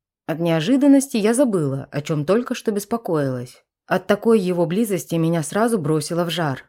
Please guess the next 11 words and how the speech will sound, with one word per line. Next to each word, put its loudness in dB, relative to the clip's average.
Алекс 2
пристально 0
смотрел 0
в -6
глаза. -2
Потом 4
взгляд 0
медленно 2
пополз -2
к -16
губам, -2